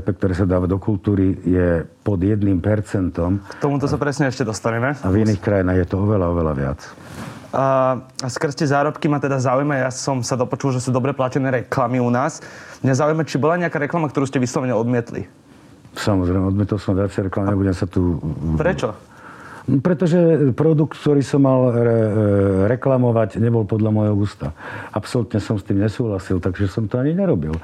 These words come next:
Speaker 1: Prečo by som mal byť na, e, e, konzerve, e,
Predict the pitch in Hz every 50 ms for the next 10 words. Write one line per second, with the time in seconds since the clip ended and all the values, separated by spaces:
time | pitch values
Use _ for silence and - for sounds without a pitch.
0 | - - - - - - - - - - - 110 104 - 117 107 98 - - 110
1 | 107 110 101 101 104 95 98 104 101 98 95 95 95 90 - - 95 95 95 92
2 | 92 80 - - - - - 85 95 92 87 87 - - 110 107 98 104 107 101
3 | 95 98 98 95 95